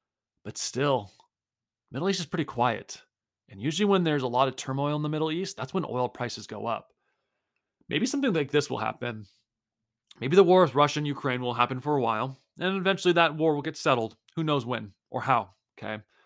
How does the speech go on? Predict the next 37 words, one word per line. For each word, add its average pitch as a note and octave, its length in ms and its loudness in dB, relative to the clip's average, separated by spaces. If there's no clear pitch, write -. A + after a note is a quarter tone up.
But D#3+ 100 -8
at D3+ 60 -4
some C4 180 2
point, B3 240 0
the G3 60 0
Middle F#3+ 200 2
East D#3+ 220 -2
will C#3+ 120 2
have C3+ 180 2
a - 20 -4
little C3 160 0
bit A#2 100 -8
of A2+ 80 -10
chaos A2 440 -6
in A#2+ 40 -12
the A2+ 60 -8
making. G2+ 460 -14
And A2 100 -8
when A#2 100 -4
that D#3+ 160 6
happens, A#3+ 680 0
expect - 320 -12
oil B2 160 2
prices C#3 360 2
to C#3+ 80 -8
keep D#3 220 -6
climbing. C3+ 520 -2
To, A#2+ 200 -12
in B2 120 -4
all C3 180 2
honesty, A#2+ 300 -6
they A2+ 100 -10
probably C3 240 0
will, A2+ 400 -4
'cause G#2+ 500 -12
there's A#2+ 260 -12
just, - 380 -10